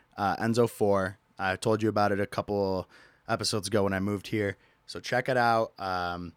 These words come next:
I'll post the link and stuff in the description of the podcast. But yeah, another thing, Allie has been making some art on Instagram and on Etsy. It's, uh, at Thought and Color.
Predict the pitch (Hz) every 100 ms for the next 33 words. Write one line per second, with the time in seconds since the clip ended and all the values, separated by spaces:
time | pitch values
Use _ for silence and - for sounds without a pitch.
0 | _ - - 113 - 104 104 101 98 101
1 | 92 98 90 92 - 107 107 95 - 127
2 | 123 131 123 123 - - - _ 131 127
3 | 208 160 _ _ _ _ _ _ - 131
4 | 135 147 151 147 143 - 135 135 143 143
5 | 131 113 120 123 120 - 117 123 139 147
6 | - _ _ - 113 113 123 - 127 131
7 | 127 117 101 98 131 135 - 135 127 _
8 | _ _ _ _ _ _ - 117 - -
9 | 104 95 - - 131 131 - - 131 -
10 | 113 - - 143 139